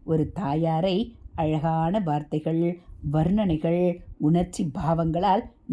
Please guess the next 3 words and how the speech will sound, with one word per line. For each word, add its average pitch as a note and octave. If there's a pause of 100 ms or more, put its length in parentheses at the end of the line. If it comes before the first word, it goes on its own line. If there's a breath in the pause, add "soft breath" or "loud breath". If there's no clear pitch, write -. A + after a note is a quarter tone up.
நாமும் D#3+ (320)
ஆனந்தமாக D#3+
பிடிக்கும்படி E3+